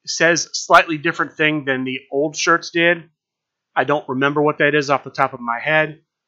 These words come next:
That's out there if you want to check that out. They debuted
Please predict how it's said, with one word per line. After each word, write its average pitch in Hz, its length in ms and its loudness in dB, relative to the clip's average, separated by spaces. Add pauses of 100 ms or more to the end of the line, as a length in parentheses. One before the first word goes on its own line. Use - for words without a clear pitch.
(640)
That's 151 340 6
out 147 200 4
there 151 260 4
if 135 180 -6
you 123 120 -8
want 135 220 -2
to - 80 -18
check 135 240 -4
that 123 140 -2
out. 143 200 6
They 147 140 -4
debuted 160 720 -2